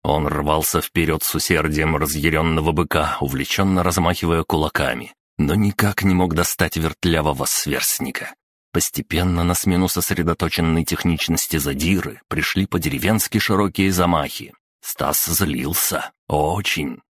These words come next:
Но переломить ситуацию было выше его скромных человеческих сил. Виктор изгибался подобно ивовому пруту, предвосхищая каждое действие одноклассника.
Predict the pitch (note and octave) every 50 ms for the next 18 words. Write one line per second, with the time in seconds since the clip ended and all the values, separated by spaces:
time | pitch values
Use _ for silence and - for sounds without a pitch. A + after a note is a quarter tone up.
0 | _ _ _ - D2+ D#2+ F#2 F2+ - E2+ D#2 F2+ E2+ F2 F2+ F2+ F2+ - - -
1 | F2+ E2 - E2 E2+ F#2 - - - F2+ D#2+ D2+ D#2+ D2+ C#2+ C2 C2+ F2 G2+ -
2 | - F#2+ F2+ F2+ E2 F2 - - - E2+ E2+ E2+ F2 E2+ E2 - - - - D#2+
3 | D2+ D2+ C#2+ C#2+ C#2 - - - - - - C#2 - - - - - - D2 C#2
4 | C2+ B1 - - _ _ _ _ - D#2+ C#2+ D#2+ F2+ - - - F2 E2+ F#2+ E2+
5 | D#2+ D#2 F2 D2+ E2 D#2+ E2+ E2 - - E2+ - D#2+ D2+ E2 E2 D#2 E2 D2+ E2
6 | D2+ D#2+ D#2+ D#2+ D#2 D#2 D#2+ D2+ D#2 D2+ D2 - D2 C#2+ C#2 - _ - E2+ F#2+
7 | F#2 D2 - - D2+ D2 D2+ D2 C2+ - - - - - - - - G2+ F2+ F2+
8 | F2+ - - F2 F2 F2 F2 E2 E2 E2 E2 D#2 D#2+ D#2+ D#2 - - E2 E2 D2+
9 | D2+ D2+ D2 D2+ D#2 - - D#2 D2 D2+ C#2+ - - D2 C2+ - - - -